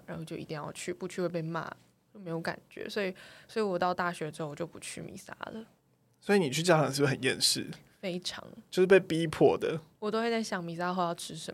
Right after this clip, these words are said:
Speaker 1: 么。
Speaker 2: 哎，我也会现在。<laughs> 很重要啊，这是动力。
Speaker 1: 我现在，现在还是偶尔会。
Speaker 2: 对。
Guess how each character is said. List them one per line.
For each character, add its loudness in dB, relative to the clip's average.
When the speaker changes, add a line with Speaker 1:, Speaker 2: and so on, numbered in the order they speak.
Speaker 1:
么。 -20
Speaker 2:
哎， 2
我 6
也 10
会 8
现 6
在。 12
<laughs> 6
很 10
重 10
要 12
啊， 12
这 6
是 6
动 12
力。 6
Speaker 1:
我 6
现 8
在， 6
现 6
在 8
还 4
是 0
偶 2
尔 -2
会。 2
Speaker 2:
对。 8